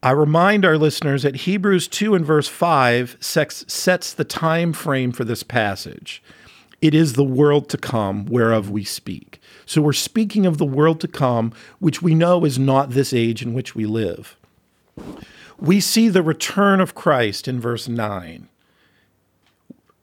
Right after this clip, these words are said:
But we see Jesus, who was made a little lower than the angels for the suffering of death, crowned with glory and honor.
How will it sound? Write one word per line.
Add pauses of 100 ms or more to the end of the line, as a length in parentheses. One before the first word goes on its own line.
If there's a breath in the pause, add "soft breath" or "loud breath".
(160)
But
we
see
Jesus,
who
was
made (480 soft breath)
a
little
lower
than
the
angels
for
the
suffering
of
death,
crowned
with
glory
and
honor.